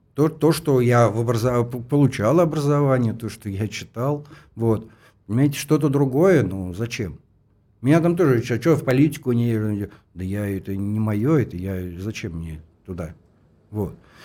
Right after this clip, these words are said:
Так что тут, ну, каждый как-то, да, на своем месте. Вот. И самое главное, это, понимаете, вот присуще. Ведь в нашей истории всегда, э, земля спасала.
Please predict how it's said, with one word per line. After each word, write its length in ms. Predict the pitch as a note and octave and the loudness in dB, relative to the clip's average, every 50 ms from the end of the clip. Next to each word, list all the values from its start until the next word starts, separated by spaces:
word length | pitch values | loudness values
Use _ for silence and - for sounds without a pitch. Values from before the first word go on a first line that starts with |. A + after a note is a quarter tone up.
| - - - _ | -20 -20 -16 _
Так 120 | - C3+ C3 | -2 -2 -2
что 180 | - - D#3 | 0 0 -2
тут, 300 | D#3 D#3 A3+ C4+ C#4+ - | 0 2 2 2 2 0
ну, 240 | - C3 B2+ C#3+ D3+ | -2 0 0 0 2
каждый 320 | D3+ G3 A3 A3+ G3+ A3 A3 | 4 2 2 2 2 -2 0
как-то, 320 | - G3+ E3+ - - C3 | 2 2 0 0 -2 -6
да, 220 | A2+ G#2 C3+ D#3 E3+ | 0 2 4 4 4
на 100 | D#3+ B2+ | 4 2
своем 460 | - - B2+ B2 A#2+ B2 B2 B2 B2+ | 0 0 0 2 2 2 2 4 2
месте. 440 | C#3+ E3+ F#3 F3+ - - - E2 - - _ _ _ _ - | 2 2 2 -2 -6 -10 -12 -14 -14 -16 _ _ _ _ -4
Вот. 220 | A2 A#2 A2 A2 | -2 -2 -2 -2
И 40 | A2 | -2
самое 340 | - - F#3 G#3+ A#3+ A3 E3+ | 0 2 4 4 4 4 4
главное, 400 | C#3+ D#3+ G3 G#3 G3 D3+ C#3 D#3 | 4 4 4 4 4 4 4 4
это, 320 | D#3+ D#3+ F3 E3 E3 D3+ | 4 4 4 4 4 4
понимаете, 520 | C#3+ D3 - - - G3+ B3 A#3+ E3 C3+ C3+ | 2 -2 -6 -4 0 0 0 0 0 0 -2
вот 160 | C3+ C3 C3+ | -2 -2 -2
присуще. 680 | D3+ E3+ E3+ E3+ - G#3+ F3+ - - - A#2+ F#2 - - - - - - - - | -2 -2 -2 0 0 0 0 0 2 2 0 0 -2 -6 -16 -20 -20 -20 -10 0
Ведь 200 | B2 C#3+ D#3 D#3 C#3 | 2 2 4 4 2
в 100 | D#3 D#3 | 2 2
нашей 320 | F3+ F3+ E3 - F3+ E3+ | 2 2 2 2 0 0
истории 400 | E3 - - A#3+ B3+ A3+ F3 C3 | 0 0 0 0 2 4 4 2
всегда, 760 | - - - B2 A#2+ A#2+ C3 E3+ F3 F3 E3+ E3 D#3 C#3+ C3+ | 2 0 -4 -4 -4 0 4 4 6 6 8 6 6 4 4
э, 240 | B2+ C3+ D#3+ C#3 C3 | 2 2 2 2 2
земля 360 | B2+ D3 F3 G3+ A#3 G#3+ E3 | 2 2 2 4 4 4 2
спасала. 600 | - - - A2 - - A#2 G2 E2+ D2+ C2+ - | 2 -2 -4 -4 -4 -4 -4 -6 -6 -8 -10 -14